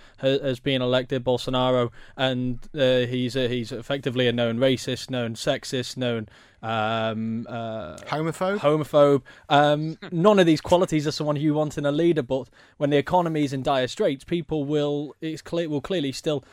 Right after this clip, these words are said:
Speaker 1: uh, move to these people if they think they can sort out the economy, give them jobs, and give them,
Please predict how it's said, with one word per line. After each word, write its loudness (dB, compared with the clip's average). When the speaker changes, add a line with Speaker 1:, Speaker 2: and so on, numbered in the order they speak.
Speaker 1:
uh, 2
move 0
to -10
these -4
people -2
if -10
they -2
think -8
they -8
can -8
sort -6
out -6
the -4
economy, -6
give 0
them -4
jobs, -4
and -6
give -4
them, -6